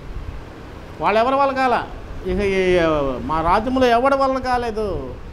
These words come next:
కనుక నీ గురించి విన్నాను, నిన్ను నేను పిలిపించాను అని ఇప్పుడు ఎవరి మీద ఆధారపడుతున్నాడంటే, దేవుడి ప్రజల మీద ఆధారపడుతున్నాడు,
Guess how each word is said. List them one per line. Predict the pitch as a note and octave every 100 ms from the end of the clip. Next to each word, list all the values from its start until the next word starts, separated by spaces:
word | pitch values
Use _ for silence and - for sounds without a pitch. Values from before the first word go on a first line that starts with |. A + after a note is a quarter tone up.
| - -
కనుక | F#3 G#3+
నీ | A#3 A#3+
గురించి | A#3+ C4 A#3+
విన్నాను, | A#3 A3 A3+ G#3 G3 E3+ C3+ - - -
నిన్ను | E3 F#3+ G3+
నేను | F#3+ F#3+
పిలిపించాను | F3+ G#3+ G#3+ A3 G#3+ G3 F#3 F3 C3+ - - -
అని | D3+ F3+
ఇప్పుడు | F3 F#3
ఎవరి | F3+ G#3
మీద | A#3 A3+
ఆధారపడుతున్నాడంటే, | G#3+ G#3+ G#3 G3+ G3+ G3 F#3+ G#3 D#3 D#3+ - - -
దేవుడి | D#3+ A#3 D4 D4
ప్రజల | D4 C#4 C#4 C#4+
మీద | C#4+ C#4
ఆధారపడుతున్నాడు, | C4+ C4 C4 B3+ A#3+ B3+ A#3+